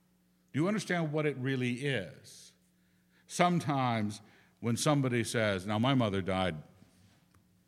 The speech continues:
when did she die? Ten years ago? Eleven? Ten years. Ten years. Ten years ago. So I can say,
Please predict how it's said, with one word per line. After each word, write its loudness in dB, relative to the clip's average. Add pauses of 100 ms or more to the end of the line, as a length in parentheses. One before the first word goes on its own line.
(100)
when -4
did -4
she -6
die? -4
Ten -2
years 0
ago? -6 (1000)
Eleven? -4 (1900)
Ten -20
years. -20 (1500)
Ten 0
years. -6 (260)
Ten -6
years -4
ago. -8 (1200)
So 2
I 10
can 2
say, 0